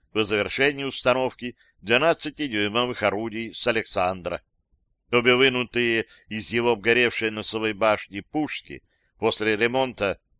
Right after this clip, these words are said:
монтировали в носовую башню Бородино,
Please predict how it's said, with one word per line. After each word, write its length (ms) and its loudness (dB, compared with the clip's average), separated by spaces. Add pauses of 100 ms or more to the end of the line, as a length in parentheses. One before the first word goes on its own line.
(180)
монтировали 600 0
в 80 -4
носовую 500 -4
башню 460 2
Бородино, 720 -2